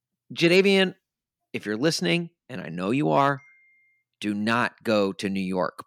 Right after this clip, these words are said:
You have to share a stadium with the Jets. Who wants to do that? And look, I shouldn't bring stadiums into it 'cause the Titans don't have a great one, but at least it's their own. At least they have their own stadium. And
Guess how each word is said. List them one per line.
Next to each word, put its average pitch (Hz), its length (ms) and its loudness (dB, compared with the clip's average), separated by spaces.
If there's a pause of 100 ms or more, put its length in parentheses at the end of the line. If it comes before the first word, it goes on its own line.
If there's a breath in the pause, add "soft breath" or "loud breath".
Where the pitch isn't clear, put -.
You 202 80 -2
have 247 80 -4
to 277 100 -8
share 226 320 -4
a 185 60 -2
stadium 185 480 -6
with 160 140 -6
the 120 80 -4
Jets. 107 640 -8
Who 185 100 -4
wants 233 240 -8
to 226 100 -6
do 214 160 -4
that? 226 280 -2
And 180 120 -4
look, 147 220 0 (960 soft breath)
I 143 80 2
shouldn't 208 320 -2
bring 170 220 2
stadiums 107 440 0
into 95 220 -4
it - 100 0
'cause 156 140 -8
the 151 80 -10
Titans 180 300 -6
don't 147 160 -4
have 123 120 -4
a - 40 -18
great - 340 -8
one, 127 220 -6 (400 soft breath)
but 135 100 0
at 147 80 -2
least 165 380 -2
it's 202 160 -6
their 123 260 2
own. 214 340 0 (540)
At - 140 -2
least 175 240 -2
they 202 140 2
have 190 280 2
their 151 240 2
own 185 240 0
stadium. 165 640 -2 (100)
And 147 380 -2